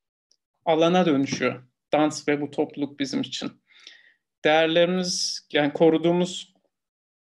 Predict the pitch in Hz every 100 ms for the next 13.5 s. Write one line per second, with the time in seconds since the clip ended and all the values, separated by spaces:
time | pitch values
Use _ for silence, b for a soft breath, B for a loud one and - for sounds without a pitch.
0 | _ - 156 170 165 185 - 165 160 175
1 | 180 170 160 156 165 160 165 165 165 160
2 | 151 160 156 170 160 160 165 156 156 160
3 | 156 156 156 151 151 160 160 156 151 156
4 | 151 165 170 160 - 131 127 131 139 139
5 | - 135 143 - 143 - - - 147 147
6 | 151 143 151 160 160 185 190 - b b
7 | b b b _ 147 143 143 147 147 147
8 | 147 151 147 147 _ 156 160 165 170 165
9 | 160 147 147 - _ _ - 143 135 139
10 | 139 143 139 135 - 139 147 135 139 139
11 | 135 143 190 - 151 147 143 143 143 135
12 | 135 135 143 143 147 185 180 156 143 143
13 | 151 151 175 180